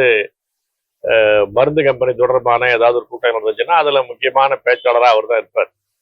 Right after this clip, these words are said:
ஒரு பெரிய பலராலும் வந்து கவனிக்கப்பட்ட ஒரு தான் வச்சுங்க. அந்த இதுல என்ன நடந்திருக்குது? இப்ப ஏன் அந்த பிள்ளைங்க இறந்து போயிருக்கு அப்படின்னா,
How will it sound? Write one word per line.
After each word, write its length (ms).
ஒரு 120
பெரிய 220
பலராலும் 600
வந்து 320
கவனிக்கப்பட்ட 600
ஒரு 180
தான் 140
வச்சுங்க. 320
அந்த 720
இதுல 240
என்ன 220
நடந்திருக்குது? 640
இப்ப 200
ஏன் 240
அந்த 160
பிள்ளைங்க 240
இறந்து 300
போயிருக்கு 420
அப்படின்னா, 360